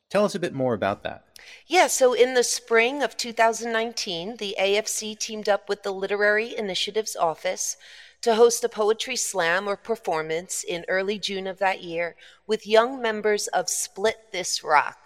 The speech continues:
Speaker 2: So based in Washington, D C, Split This Rock, and I quote,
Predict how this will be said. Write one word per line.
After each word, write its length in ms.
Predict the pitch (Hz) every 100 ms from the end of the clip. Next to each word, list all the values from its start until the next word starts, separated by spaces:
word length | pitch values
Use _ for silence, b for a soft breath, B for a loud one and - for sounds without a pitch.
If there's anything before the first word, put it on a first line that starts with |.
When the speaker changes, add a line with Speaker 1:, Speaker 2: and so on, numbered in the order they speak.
| - b b b b -
Speaker 2:
So 300 | - 160 160
based 360 | 196 208 -
in 100 | 254
Washington, 500 | 226 214 - 214 240
D 160 | 226 262
C, 320 | - 185 175
Split 400 | 180 - 214 208
This 240 | 254 240
Rock, 380 | 196 180 160 220
and 140 | 196 180
I 80 |
quote, 520 | 185 - 180 160 143